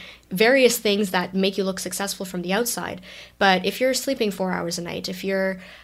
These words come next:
um, you know, not eating properly, if you're not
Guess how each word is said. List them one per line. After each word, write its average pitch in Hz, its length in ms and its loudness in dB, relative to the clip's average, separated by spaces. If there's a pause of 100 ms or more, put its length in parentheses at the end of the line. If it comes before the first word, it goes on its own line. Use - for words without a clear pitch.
um, 185 760 2 (160)
you 208 100 -4
know, 190 260 -2
not 208 280 0
eating 262 260 0
properly, 175 480 -6
if 175 100 -6
you're 185 80 0
not 185 280 0